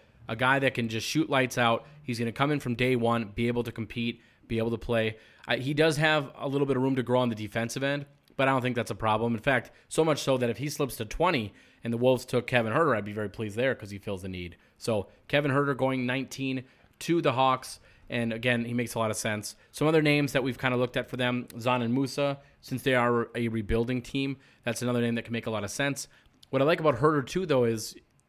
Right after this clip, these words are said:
in my mock, they took Trae Young. Now they've got Kevin Huerter. Again, we talked about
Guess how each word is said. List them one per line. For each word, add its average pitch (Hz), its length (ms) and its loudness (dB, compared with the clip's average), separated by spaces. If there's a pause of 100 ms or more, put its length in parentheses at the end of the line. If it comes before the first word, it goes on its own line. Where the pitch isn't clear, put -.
(160)
in 120 160 -4
my 143 220 6
mock, 110 400 0 (260)
they 117 80 -6
took 113 200 -4
Trae 113 280 0
Young. 117 380 -2 (420)
Now 117 180 -4
they've 117 180 -4
got 117 280 -2
Kevin 113 280 -4
Huerter. 131 360 -2 (420)
Again, 127 240 0
we 123 120 0
talked 120 240 0
about 117 180 -2